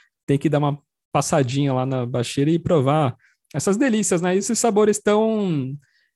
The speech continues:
incríveis, né? Inusitado, né? Que você falou, tava falando do, o misk, o ashta, né? Tâmaras, damasco aí com, né, a baunilha lá do nosso amigo Tarcísio. É, tem que provar, é,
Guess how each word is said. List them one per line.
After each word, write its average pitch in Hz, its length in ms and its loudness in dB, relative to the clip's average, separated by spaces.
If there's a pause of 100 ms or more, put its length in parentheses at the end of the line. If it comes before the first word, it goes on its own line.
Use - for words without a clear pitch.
(120)
incríveis, 196 600 2
né? 170 220 0
Inusitado, 151 760 0
né? 147 300 0
Que - 60 -8
você 147 100 -2
falou, 135 260 0
tava 139 160 0
falando 131 300 0
do, 123 380 -2 (580)
o 131 200 0
misk, 175 520 2 (160)
o 110 60 2
ashta, 170 600 0 (360)
né? 143 340 -2 (120)
Tâmaras, 165 640 2
damasco 135 760 -2
aí 127 80 -2
com, 123 540 -6 (140)
né, 131 260 -2
a 107 40 -4
baunilha 135 600 4
lá 135 120 4
do 127 80 -2
nosso 127 240 -2
amigo 123 560 2 (200)
Tarcísio. 156 920 2 (420)
É, 120 520 0 (400)
tem 160 120 2
que 170 100 -4
provar, 120 540 2
é, 117 540 0